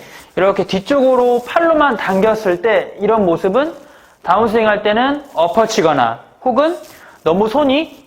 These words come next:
뒤로 빠져 있기 때문에 뒤에서부터 긁혀맞는 뒷땅이 많이 발생을 하는 거죠. 여러분들이 뭔가 쫄깃하고 뭔가 짜임새 있게 임팩트 맞기가 어려워요. 그래서 오늘의 동작인 몸 앞에 손을 유지하면서 스윙을 하면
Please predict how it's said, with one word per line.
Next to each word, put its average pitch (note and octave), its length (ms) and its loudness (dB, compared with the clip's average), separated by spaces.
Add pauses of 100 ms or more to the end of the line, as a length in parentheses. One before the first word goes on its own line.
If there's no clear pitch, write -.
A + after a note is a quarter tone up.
뒤로 F3+ 300 0
빠져 C#4 340 2
있기 B3 220 -2
때문에 F3 580 0 (320)
뒤에서부터 G#3 600 0
긁혀맞는 G#3+ 800 0 (140)
뒷땅이 A#3+ 460 0
많이 E3 280 2
발생을 F#3+ 520 0
하는 B3 180 0
거죠. B2 280 -2 (100)
여러분들이 A3+ 640 2
뭔가 F3+ 420 0
쫄깃하고 G#3 840 0
뭔가 D3+ 260 -2
짜임새 D4 460 0
있게 B3+ 400 -2
임팩트 A3 380 0
맞기가 D#3+ 480 2
어려워요. B2 560 2 (760)
그래서 D#3+ 220 2
오늘의 F3+ 320 2
동작인 E3 560 -2 (360)
몸 E3+ 220 0
앞에 D#3+ 300 0
손을 C#4 460 0 (320)
유지하면서 G#3+ 840 0
스윙을 B3+ 400 0
하면 C#4 340 0